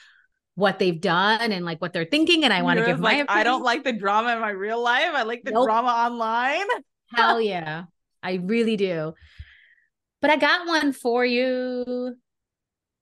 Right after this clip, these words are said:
Speaker 1: Okay. Okay. You ready? Eee.
Speaker 2: Mm-hmm.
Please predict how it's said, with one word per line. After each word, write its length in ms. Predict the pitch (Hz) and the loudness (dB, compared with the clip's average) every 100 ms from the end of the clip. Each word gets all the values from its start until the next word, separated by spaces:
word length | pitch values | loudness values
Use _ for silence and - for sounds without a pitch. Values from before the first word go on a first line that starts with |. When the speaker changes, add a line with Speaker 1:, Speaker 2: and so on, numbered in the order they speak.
| _ | _
Speaker 1:
Okay. 340 | 208 202 151 160 _ _ _ _ _ _ _ _ _ _ _ _ - | -8 -6 -6 -8 _ _ _ _ _ _ _ _ _ _ _ _ -14
Okay. 160 | - - - - | -12 -12 -14 -8
You 100 | - | -4
ready? 300 | - 208 - _ - | -2 -4 -8 _ 0
Eee. 240 | 453 480 480 | 2 2 0
Speaker 2:
Mm-hmm. 220 | 175 | -4